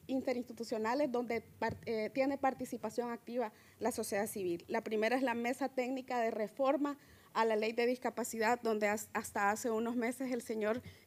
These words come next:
Cristian Murillo formaba parte y ha acompañado los procesos de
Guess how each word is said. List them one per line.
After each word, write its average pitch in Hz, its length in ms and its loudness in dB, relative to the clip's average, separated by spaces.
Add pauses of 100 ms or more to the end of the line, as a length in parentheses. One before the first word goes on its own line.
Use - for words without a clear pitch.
Cristian 247 400 -2
Murillo 247 420 -2
formaba 220 520 0
parte 277 480 2
y 233 140 -4
ha 220 140 2
acompañado 262 720 2
los 233 160 0
procesos 226 540 -4
de 247 260 2